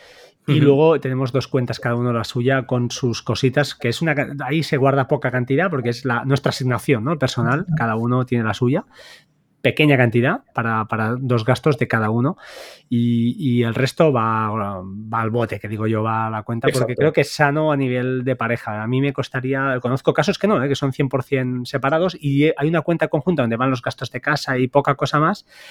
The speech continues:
Speaker 1: y yo al contrario, yo lo tengo todo al revés, de todo junto, excepto,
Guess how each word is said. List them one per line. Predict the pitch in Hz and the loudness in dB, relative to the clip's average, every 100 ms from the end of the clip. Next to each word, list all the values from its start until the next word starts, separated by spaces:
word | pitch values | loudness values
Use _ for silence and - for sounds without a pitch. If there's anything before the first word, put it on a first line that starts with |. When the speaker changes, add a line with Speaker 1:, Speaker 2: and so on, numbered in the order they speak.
| - _ - | -20 _ -4
Speaker 1:
y | 151 143 139 131 131 | 0 2 2 2 4
yo | 139 143 | 4 6
al | 151 | 4
contrario, | 135 127 107 107 | 2 0 -2 -4
yo | 120 | -6
lo | 123 | -2
tengo | 127 123 | -2 0
todo | 127 | 0
al | 123 | 0
revés, | 123 107 | -2 -4
de | 113 | -6
todo | 104 127 131 | -2 2 2
junto, | - 143 147 165 | 2 -2 0 0
excepto, | 135 - 127 - 170 | -2 -2 -2 2 0